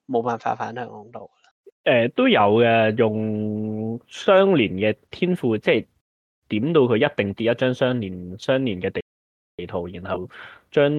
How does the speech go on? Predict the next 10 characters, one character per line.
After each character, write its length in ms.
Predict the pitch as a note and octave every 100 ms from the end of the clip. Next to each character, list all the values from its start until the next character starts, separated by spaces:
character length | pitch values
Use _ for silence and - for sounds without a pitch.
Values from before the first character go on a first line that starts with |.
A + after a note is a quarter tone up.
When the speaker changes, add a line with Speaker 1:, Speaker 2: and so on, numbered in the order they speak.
| D3
Speaker 2:
嗰 240 | - - B2+
兩 240 | A2 G2
張 300 | G#2+ A#2+ A#2 A#2
A 180 | C#3+ C3
B 200 | B2+ B2
連 180 | A2+ F#2
埋 180 | F2 F2+
嘅 40 |
地 140 | F#2
圖 380 | F#2 E2+ G2 A2